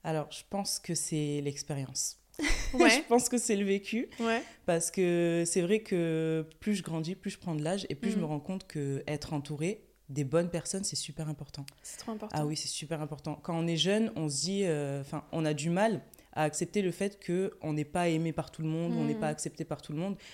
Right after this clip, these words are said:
Speaker 1: Du coup, on a un peu du mal à se construire parce qu'on essaie de se construire autour de ça. Quand t'es collégien,
Speaker 2: C'est vrai.
Speaker 1: lycéen ou autre,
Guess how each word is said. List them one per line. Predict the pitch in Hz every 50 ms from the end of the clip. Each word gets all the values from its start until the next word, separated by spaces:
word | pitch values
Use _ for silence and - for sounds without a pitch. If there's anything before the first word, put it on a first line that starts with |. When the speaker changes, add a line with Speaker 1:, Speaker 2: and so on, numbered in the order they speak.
| - _ -
Speaker 1:
Du | 156
coup, | - 190
on | 185 170
a | 151
un | 147 147
peu | 147 - 190 170
du | 147 151 160
mal | 165 165 170
à | 165 156 151
se | - - - _ _
construire | - 165 151 - - 208
parce | 208 -
qu'on | - 170 151 151
essaie | 156 151 - 185
de | 170 -
se | - 156
construire | 156 143 143 - - 147
autour | 143 143 143 139 139
de | 139
ça. | 139 - 147 135 - _ _ -
Quand | 135 131
t'es | 127 - 139
collégien, | 139 - 143 143 143 139 131 143 143 139 139
Speaker 2:
C'est | 139
vrai. | 139 143
Speaker 1:
lycéen | 143 139 135 - - 156 147 143
ou | 139 139 147 165
autre, | 170 - -